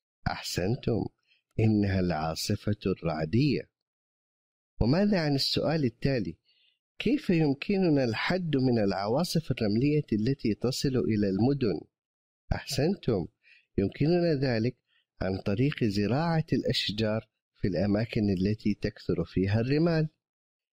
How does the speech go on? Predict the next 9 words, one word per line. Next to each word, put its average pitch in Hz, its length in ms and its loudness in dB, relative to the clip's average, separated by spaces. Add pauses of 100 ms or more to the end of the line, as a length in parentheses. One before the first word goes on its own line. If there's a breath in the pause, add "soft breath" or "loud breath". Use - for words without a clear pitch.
(140)
إن 104 360 2
جذر 180 380 0
الشجرة 117 680 -2 (300 soft breath)
يساعد 113 680 0
على 110 340 0
تثبيت 120 640 0
الرمال 95 640 0 (360)
وتثبيت 101 600 -2
التربة، 113 580 -2